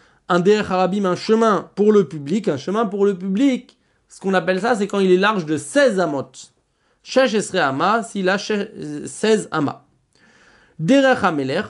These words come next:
s'ils ont convenu qu'il va lui vendre le chemin d'un roi, le roi, quand il passe, il a tout, toute la place qu'il a besoin, on lui donne.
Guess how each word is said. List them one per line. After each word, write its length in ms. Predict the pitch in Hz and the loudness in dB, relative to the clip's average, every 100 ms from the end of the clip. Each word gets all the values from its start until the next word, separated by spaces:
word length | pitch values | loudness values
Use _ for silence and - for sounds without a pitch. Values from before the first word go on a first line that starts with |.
| - _ _ _ | -14 _ _ _
s'ils 240 | 214 226 | -4 0
ont 80 | 220 | 0
convenu 320 | 190 208 214 | 2 0 0
qu'il 140 | 196 185 | -2 0
va 100 | 185 | 0
lui 80 | |
vendre 420 | 180 196 175 123 - | 2 2 0 -2 -2
le 120 | 160 | 0
chemin 360 | 156 202 196 190 | 2 4 4 2
d'un 160 | 165 | 2
roi, 480 | 147 123 135 160 - _ _ | -2 0 0 0 -6 _ _
le 140 | - | -10
roi, 480 | 127 170 196 170 180 | -6 -4 -2 -2 -4
quand 100 | 160 | -8
il 120 | 143 | -8
passe, 540 | 127 180 170 170 - - - | -4 -2 -2 -6 -14 -18 -8
il 160 | 175 | -6
a 60 | 156 | -4
tout, 300 | - 247 190 _ | -4 -6 -6 _
toute 180 | 240 208 | -10 -6
la 100 | 214 | -4
place 240 | 208 202 | -4 -6
qu'il 120 | - | -2
a 60 | 170 | -2
besoin, 300 | 156 160 202 | 0 -2 -2
on 40 | |
lui 120 | 175 147 | -2 -2
donne. 280 | 143 127 | -2 -4